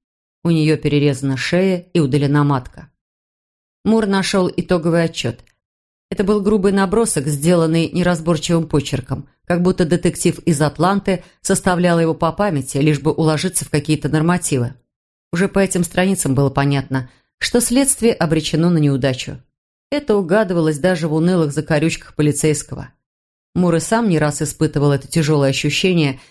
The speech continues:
которое накапливалось по мере того, как проходили первые сутки после убийства. Потом неделя, месяц, а дело не двигалось с мертвой точки. Вот и у детектива из Атланты тоже не было надежды на успех.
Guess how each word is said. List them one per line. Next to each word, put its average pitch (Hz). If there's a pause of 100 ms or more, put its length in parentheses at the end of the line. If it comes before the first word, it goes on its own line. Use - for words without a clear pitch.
(180)
которое 226
накапливалось 196
по 170
мере 165
того, 165
как 156
проходили 160
первые 156
сутки 190
после 156
убийства. 165 (320)
Потом 147
неделя, 160
месяц, 165 (240)
а 165
дело 143
не 160
двигалось 170
с -
мертвой 160
точки. - (640)
Вот 311
и 247
у 233
детектива 185
из 139
Атланты 139
тоже 214
не 170
было 143
надежды 139
на 139
успех. 131